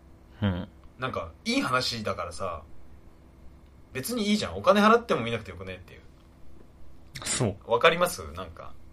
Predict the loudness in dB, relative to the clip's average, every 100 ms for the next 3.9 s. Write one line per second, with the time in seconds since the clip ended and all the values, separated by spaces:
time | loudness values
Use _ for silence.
0 | -12 -10 -10 -2 4 6 6 0 -6 -10
1 | -16 -10 -8 -6 -6 -2 0 4 4 4
2 | 2 2 2 0 -4 -8 -12 -14 -14 -18
3 | -20 -20 -20 -14 -6 -4 -4 -6